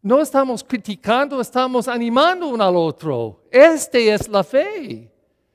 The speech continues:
Y conocer la Trinidad, la Santísima Trinidad adentro de nosotros, es conocer Dios como Padre, Hijo, Espíritu, los tres iguales, tres personas en un Dios, eh, un amor, una comunidad del amor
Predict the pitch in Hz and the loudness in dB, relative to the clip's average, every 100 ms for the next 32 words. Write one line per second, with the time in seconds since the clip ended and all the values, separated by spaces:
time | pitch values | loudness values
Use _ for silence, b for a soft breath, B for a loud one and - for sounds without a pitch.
0 | _ _ _ _ 220 226 - 294 339 349 | _ _ _ _ -4 -4 -2 -2 0 -2
1 | - 285 285 233 - 277 277 254 254 233 | 0 2 2 0 -4 -8 -2 0 0 0
2 | 220 202 202 - 311 330 277 226 - 226 | -4 -4 -6 -2 -2 -2 -4 -4 -6 -10
3 | 220 214 214 214 180 151 254 269 262 220 | -2 0 0 0 -6 2 2 2 -8 -6
4 | 202 240 240 240 214 202 B B B B | -6 -2 -2 -2 -6 -6 B B B B
5 | 247 - - 262 262 226 240 214 190 247 | 4 4 -4 -2 -2 -2 -2 -2 0 -2
6 | - 214 185 - 240 269 302 294 277 262 | -2 -4 -4 -4 -4 0 0 2 2 0
7 | 247 262 226 233 226 - - 262 254 247 | -2 -8 -2 0 0 -4 -6 -4 -4 -6
8 | 240 220 - - _ 254 294 285 254 208 | -2 -2 -4 -14 _ 2 2 2 -6 -6
9 | 208 220 262 269 247 B B - 269 262 | -4 -2 2 2 2 B B 0 0 2
10 | 247 240 233 247 240 233 208 233 294 247 | -4 -2 -4 -2 -4 -4 -4 -4 -8 -6
11 | 233 226 233 262 - B B B B 233 | 2 2 2 -4 -20 B B B B -4
12 | 220 247 277 247 220 240 277 302 269 247 | -2 -2 0 0 2 6 6 6 2 -4
13 | 254 - 247 240 294 277 254 233 220 208 | -4 -4 -4 -4 -2 0 0 0 -2 -2
14 | 202 247 269 | 2 4 4